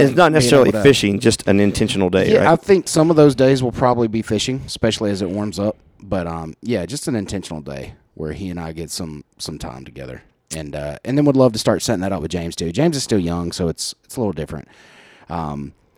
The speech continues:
Speaker 2: but I think as, as they get older, it's really important to try to set some time where it's just us.
Speaker 1: And that's a great plan, man. I like it. Uh, another thing that I think that I did more of in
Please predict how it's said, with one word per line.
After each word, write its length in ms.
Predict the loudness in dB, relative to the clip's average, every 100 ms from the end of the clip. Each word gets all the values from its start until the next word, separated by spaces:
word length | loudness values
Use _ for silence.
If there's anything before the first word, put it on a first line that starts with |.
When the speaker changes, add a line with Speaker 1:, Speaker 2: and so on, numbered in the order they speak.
| _ _ -20 _ _
Speaker 2:
but 80 | -6
I 80 | -6
think 300 | -6 -6 -6
as, 400 | -8 -8 -10 -10
as 100 | -10
they 140 | -8 -8
get 180 | -8 -8
older, 360 | -6 -8 -8
it's 180 | -10 -8
really 180 | -8 -6
important 380 | -6 -6 -8 -10
to 80 |
try 160 | -12 -12
to 60 | -10
set 240 | -14 -14
some 120 | -14
time 300 | -14 -14 -14
where 100 | -14
it's 140 | -14 -14
just 220 | -14 -14
us. 220 | -14 -16 -16 _ -20 _ _ _
Speaker 1:
And 100 | -8
that's 240 | -8 -8
a 40 | -2
great 200 | -2 0
plan, 260 | -2 0
man. 160 | -2 -2
I 40 |
like 240 | -2 -2 -4
it. 100 | -14 _ _ _ _ _ 2
Uh, 480 | 6 8 8 6 2 _ _ 2
another 220 | 4 4
thing 260 | 4 2 4
that 120 | 2
I 40 |
think 260 | 2 -2 0
that 300 | 2 2 0 _ _ _ _ _ -4
I 100 | 0
did 240 | 2 2
more 240 | 2 6
of 220 | 6 6
in 100 | 4